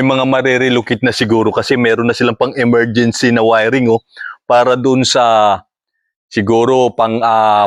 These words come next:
pansamantala na kuryente. Makikita ninyo, oh, yung iba may kortina na nga, oh. Siguro may mga na-relocate na dito,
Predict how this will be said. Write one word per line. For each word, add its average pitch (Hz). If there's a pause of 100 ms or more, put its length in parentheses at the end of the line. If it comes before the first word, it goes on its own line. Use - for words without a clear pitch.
pansamantala 131
na 123
kuryente. 110 (1600)
Makikita 135
ninyo, 131 (320)
oh, 113
yung 151
iba 185
may 151
kortina 135
na 165
nga, 156
oh. 131 (960)
Siguro 135
may 123
mga 123
na-relocate 123
na 123
dito, 120